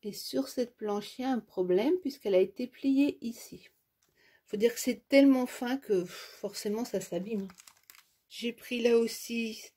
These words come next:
de quoi faire trois scènes. On a celle-ci, celle-ci et celle-ci.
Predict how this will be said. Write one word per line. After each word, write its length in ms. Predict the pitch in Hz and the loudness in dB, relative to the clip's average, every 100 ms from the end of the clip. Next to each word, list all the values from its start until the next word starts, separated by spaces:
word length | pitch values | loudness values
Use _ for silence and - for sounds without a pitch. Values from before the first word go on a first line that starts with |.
| _ | _
de 160 | - 220 | -6 -4
quoi 240 | 220 226 | 0 -2
faire 380 | 220 - 190 - | -2 -2 -2 -4
trois 320 | - - 247 | -18 -8 -6
scènes. 680 | 247 - 202 208 240 320 359 - _ - | -6 -6 -2 0 2 0 0 -8 _ -10
On 120 | 196 | -4
a 120 | 190 190 | -2 -2
celle-ci, 1120 | - - 233 226 - - 220 226 254 359 359 _ _ _ _ _ _ _ _ _ _ _ _ _ _ | -6 -8 -6 -8 -14 -14 -6 -2 2 0 -2 _ _ _ _ _ _ _ _ _ _ _ _ _ _
celle-ci 1040 | - - - 240 220 - - 233 233 226 _ _ _ _ _ _ _ _ _ _ _ | -16 -16 -6 -6 -6 -10 -12 -8 -8 -8 _ _ _ _ _ _ _ _ _ _ _
et 180 | - 254 | -4 -4
celle-ci. 880 | - 247 190 - - 202 214 294 | -4 -2 -2 -4 -14 -10 -8 -8